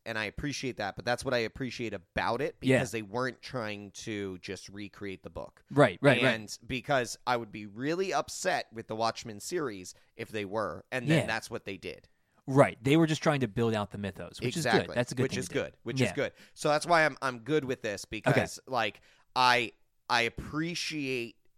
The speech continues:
Speaker 1: that series,
Speaker 2: Yeah.
Speaker 1: not for it trying to be the, the graphic novel, but
Speaker 2: Right.
Speaker 1: for trying to really break things out from there.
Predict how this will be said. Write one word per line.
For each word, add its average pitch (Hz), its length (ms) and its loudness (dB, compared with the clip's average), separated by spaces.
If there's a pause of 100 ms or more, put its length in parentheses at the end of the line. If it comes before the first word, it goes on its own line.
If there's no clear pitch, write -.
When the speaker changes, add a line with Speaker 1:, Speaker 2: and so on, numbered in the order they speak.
(100)
Speaker 1:
that 117 320 0 (500)
series, 170 800 -8
Speaker 2:
Yeah. 113 240 2
Speaker 1:
not 143 300 0 (100)
for 151 160 -4
it - 80 -10 (300)
trying 131 440 -4
to 120 120 -8 (160)
be 127 580 -8 (560)
the, 101 200 -6 (180)
the 113 80 -8
graphic 113 420 -4
novel, 113 460 -4
but 98 100 -2
Speaker 2:
Right. 104 140 2
Speaker 1:
for 113 60 -6
trying 117 320 -10
to - 120 -14
really 110 340 -8
break 101 340 -8
things 95 260 -12
out 92 240 -6
from 85 180 -16
there. 69 220 -18